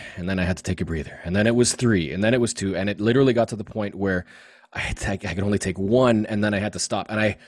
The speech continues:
got to the point where I was thinking that I might not be able to make it. And should I continue on or turn back? And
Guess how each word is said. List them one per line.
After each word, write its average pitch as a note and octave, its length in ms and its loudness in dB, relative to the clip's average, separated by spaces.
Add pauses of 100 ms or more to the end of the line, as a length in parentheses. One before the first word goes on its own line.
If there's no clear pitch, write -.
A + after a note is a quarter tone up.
(420)
got B2 200 4
to C#3 80 -6
the C#3+ 80 2
point A2 340 2
where G2+ 160 4
I F#2+ 60 4
was F#2 140 2
thinking G#2+ 280 2
that G2+ 160 0
I F2+ 80 -4
might G2 240 2
not G#2+ 180 -2
be G2+ 100 -4
able F#2+ 160 -6
to F#2 100 -12
make F2 220 -8
it. F2 140 -8
And F2+ 140 -10
should F#2+ 260 -4
I F2 300 -2
continue A2 420 2
on F#2 360 -2
or F2 140 -8
turn F2 280 -6
back? E2+ 380 -4 (580)
And F2+ 380 -6